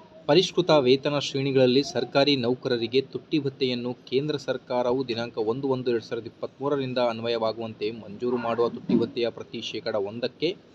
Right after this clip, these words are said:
ಪಾಯಿಂಟ್ ಸೆವೆನ್ ಟು ಮಲ್ಟಿಪ್ಲೈ ಮಾಡಬೇಕಾಗುತ್ತೆ. ಹಾಗಾಗಿ ಒಂದು ಜುಲೈ ಎರಡು ಸಾವಿರದ ಇಪ್ಪತ್ತೆರಡಕ್ಕೆ ನಮ್ಮ ತುಟ್ಟಿ ಭತ್ಯೆ ಶೂನ್ಯ ಆಗುತ್ತೆ.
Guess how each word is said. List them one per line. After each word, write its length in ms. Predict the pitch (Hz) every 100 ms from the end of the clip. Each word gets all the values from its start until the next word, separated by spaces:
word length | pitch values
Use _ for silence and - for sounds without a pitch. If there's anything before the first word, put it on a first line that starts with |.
| - - - -
ಪಾಯಿಂಟ್ 240 | 135 135
ಸೆವೆನ್ 320 | - 165 170
ಟು 140 | 143 127
ಮಲ್ಟಿಪ್ಲೈ 560 | 110 101 95 - 135
ಮಾಡಬೇಕಾಗುತ್ತೆ. 720 | 127 123 123 127 113 101 - - - - - - - -
ಹಾಗಾಗಿ 520 | 120 117 107 123 160 110
ಒಂದು 440 | 117 131 135 135 123 123
ಜುಲೈ 280 | 117 117 117
ಎರಡು 180 | 113 101
ಸಾವಿರದ 200 | 117 110
ಇಪ್ಪತ್ತೆರಡಕ್ಕೆ 760 | - 117 - 120 110 - 120
ನಮ್ಮ 200 | 117 110
ತುಟ್ಟಿ 320 | 101 101 -
ಭತ್ಯೆ 340 | 117 110 - -
ಶೂನ್ಯ 460 | - 123 127 127
ಆಗುತ್ತೆ. 460 | 120 113 113 - 147